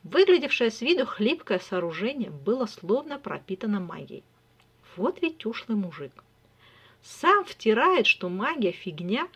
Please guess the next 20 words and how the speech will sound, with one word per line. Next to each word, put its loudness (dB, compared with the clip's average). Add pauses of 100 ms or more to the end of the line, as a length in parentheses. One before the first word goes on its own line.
(240)
и -14
сам -2
же 2
ею 2
все -4
накрыл -6
так, -8
что -6
и -2
мышь -6
не -8
пролезет. -12 (1040)
По 4
части -2
этой 0
самой 0
магии -2
я -2
прочитала -6
мало. -8